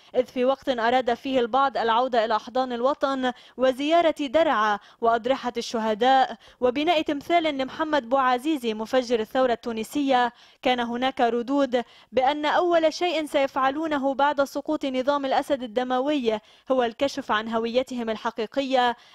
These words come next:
على مواقع التواصل الاجتماعي وعدم التخفي وراء أسماء مستعارة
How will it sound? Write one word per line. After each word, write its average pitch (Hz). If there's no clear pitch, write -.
على 285
مواقع 294
التواصل 294
الاجتماعي 254
وعدم 240
التخفي 240
وراء 226
أسماء 254
مستعارة 233